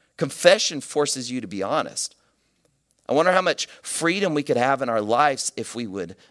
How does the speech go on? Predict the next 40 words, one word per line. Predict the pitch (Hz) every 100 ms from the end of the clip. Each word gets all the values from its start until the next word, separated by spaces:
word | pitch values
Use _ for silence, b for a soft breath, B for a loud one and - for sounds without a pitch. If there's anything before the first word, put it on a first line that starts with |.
| b -
be | 165 123
honest. | 107 104 - - - - _ _ _ -
And | 127
here's | 170
the | 151
other | 160
thing, | 143 117 117
uh, | 120
is | 95 73 113 120 -
that | 117 98 B B B
implied | 165 214 180 - 139 123 120
confession | - 101 - - - - 92 95 - b _
is | 120 117
not | 117 98
confession. | - 92 117 98 - - - _ _ _ _ _ _ _ _ _ _ _ _ _ -
Implied | 170 190 170 139 117
confession. | 107 - 98 - - _ B B
We |
think, | 143 131
"Well, | 147 151
God | 135 131
knows." | 113 107 110 104 b b
Or |
like, | 113 110
"Oh, |
I'm | 123 131 127
just | 117 117 -
kinda | 117 107
like, | 104 98 B B
well, | 113 117 117
we're | 135
all, | 123 123
we're | 143
all | 123
aware | 98 98 95
of | 98
it," | 98 -
right? | 113 101 -
Same | - 139
thing. | 143 139 113 87